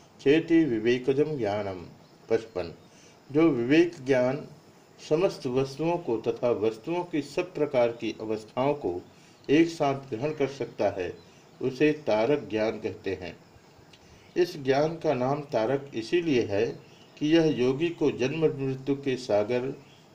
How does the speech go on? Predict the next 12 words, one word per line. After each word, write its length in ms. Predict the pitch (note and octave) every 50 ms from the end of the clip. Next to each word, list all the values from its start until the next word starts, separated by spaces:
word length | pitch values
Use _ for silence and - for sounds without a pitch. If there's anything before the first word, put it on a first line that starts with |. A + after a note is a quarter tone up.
| - - -
से 100 | C#3 C#3
तारण 420 | C3 - B2 G#2+ G#2+ A#2 C3 C#3+
करता 360 | C#3+ - A#2+ F#2+ - - G#2+ F#2+
है। 280 | - G2 E2+ D#2+ - - - - - - - - - - - - - -
सारी 360 | - - - C#3 C#3+ D#3 E3+ F3+
प्रकृति 520 | E3+ - E3+ D#3 D#3+ D#3+ D3 - - E3+
की 200 | E3+ - D3 B2+
सूक्ष्म 400 | C3 - - D3+ D3+ - - D#3+
और 360 | D#3+ D#3 D#3 - B2 A#2 - -
स्थूल 400 | - C3 - - - D3 C#3+ C#3+
सर्वविध 680 | C#3+ - - D3+ D3+ D#3+ D#3+ D3 A2+ G2+ G#2 G2 - - -
अवस्थाएं 600 | A2+ A#2+ A#2 - - - A#2+ A#2+ A#2+ B2 B2+